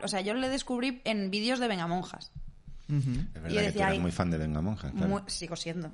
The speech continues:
Speaker 1: o sea, eso no se va a acabar nunca. Y, y yo decía, "Joder, no sé, este tío qué gracioso es, tal, no sé qué". Y entonces, pues nada, lo vi ahí y nos presentó a alguien y dije, "Pues genial", empezamos
Speaker 2: Ya
Speaker 1: a
Speaker 2: ves.
Speaker 1: seguirnos en Instagram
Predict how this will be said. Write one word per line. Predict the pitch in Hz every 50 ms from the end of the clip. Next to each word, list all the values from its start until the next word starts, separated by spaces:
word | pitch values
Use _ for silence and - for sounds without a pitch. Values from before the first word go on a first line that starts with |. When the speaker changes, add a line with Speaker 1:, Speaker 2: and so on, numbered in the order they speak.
| -
Speaker 1:
o | -
sea, | - - - - -
eso | - 160 - 170
no | 170 170 165 165 165 160 165
se | 160 - 165
va | 160
a | 160
acabar | 156 160 160 160 160 160
nunca. | 165 175 170 - 160 - - - -
Y, | - 208 196 190 190 180 185 - - - - - - - - -
y | - - 196
yo | 196 190
decía, | 185 170 185 185 170
"Joder, | - 190 170 165 165 160
no | 175 180
sé, | 175 - 190 185
este | 175 175 - 185
tío | 170 202 196 185
qué | 190 185
gracioso | 180 185 175 - 190 170 - 180 175
es, | 180 185 185 -
tal, | - 190 185
no | 175 170
sé | 165 175 170
qué". | 175 180 180 - - - -
Y | - 208
entonces, | 190 185 196 196 202 233 233 208 - -
pues | - 180 170
nada, | 170 170 170 175 180 - -
lo | - 196 180 170
vi | 170 180 185 185
ahí | 190 190 196 208 220 240 269 - -
y | - 220 208 196 196 185 185 185 180 175 180 175 - - - - - - -
nos | 208 202 196 175
presentó | - 190 180 175 - 175 170 170 - - 214 208
a | 208 226
alguien | 247 262 254 262 262 269 294 311 311
y | 269
dije, | 220 196 190 - - 175 170 - - - - - - - - - - - - - - - - -
"Pues | - -
genial", | - 165 175 175 175 180 180
empezamos | 190 175 170 175 165 170 175
Speaker 2:
Ya | 175
Speaker 1:
a |
Speaker 2:
ves. | - 202
Speaker 1:
seguirnos | 190 190 185 190 185 180
en | 196 202
Instagram | 202 180 - - 208 208 214 233 254 285 311 339